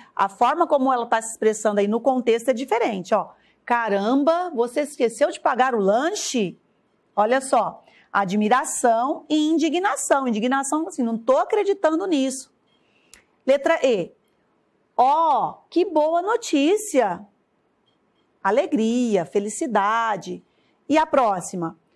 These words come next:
"Ó, que cena terrível." Já é completamente diferente. Então, nesse caso, ó,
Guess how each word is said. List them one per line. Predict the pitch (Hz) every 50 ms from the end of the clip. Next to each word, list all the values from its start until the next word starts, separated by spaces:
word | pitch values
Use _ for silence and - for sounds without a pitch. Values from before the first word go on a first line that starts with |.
| _ _ _ _ _ _ _
"Ó, | - 254 269 285 302 302 277 214 180 160 - - _ _
que | - 285
cena | 269 - - - 320 294 285 302 302
terrível." | 302 - 330 320 262 208 233 269 294 320 349 359 330 277 269 247 226 202 180 175 - _ _ _
Já | - 185 185
é | 190 214
completamente | - 240 233 214 240 233 233 - 294 285 294 302 277 269
diferente. | 285 294 - 403 427 427 359 277 233 202 185 - -
Então, | - 202
nesse | 208 233 226 226 226
caso, | - - 233 269 294 294 277 226 214
ó, | 190 175